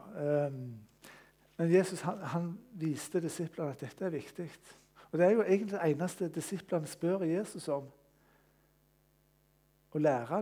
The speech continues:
dem. De hadde mange spørsmål til ham, men det eneste han spør om, «Kan ikke du undervise oss i å be?» Og hva han lærte de? Jo, da lærte han de, vår far. Eh, vi, vi, vi kan det, sant, Berit?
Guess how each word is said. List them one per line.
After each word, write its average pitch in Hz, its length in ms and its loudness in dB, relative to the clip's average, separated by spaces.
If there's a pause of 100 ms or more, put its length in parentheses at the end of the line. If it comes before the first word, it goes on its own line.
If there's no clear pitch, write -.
dem. 143 180 -6
De 147 140 -6
hadde 156 180 -2
mange 185 160 0
spørsmål 202 460 -4
til 156 80 0
ham, 156 80 0
men 156 100 -4
det 180 140 0
eneste 190 260 -4
han 160 80 -6
spør 165 280 -2
om, 202 100 -10 (100)
«Kan 156 140 -4
ikke 175 160 -4
du 170 60 2
undervise 160 440 -2
oss - 460 -12
i 143 160 -4
å 135 80 -4
be?» 180 220 -4 (1300)
Og - 80 -12
hva 165 100 0
han 160 120 -2
lærte 156 200 -6
de? 170 80 -2
Jo, 156 120 -6
da 160 120 -2
lærte 151 320 -6
han 151 140 -8
de, 147 140 -8 (760)
vår 139 200 -2
far. 147 500 -2 (680)
Eh, 123 480 0 (600)
vi, 135 340 -4
vi, 135 120 -6 (280)
vi 143 80 -2
kan 156 200 0
det, 185 200 8
sant, 202 240 2
Berit? 156 380 6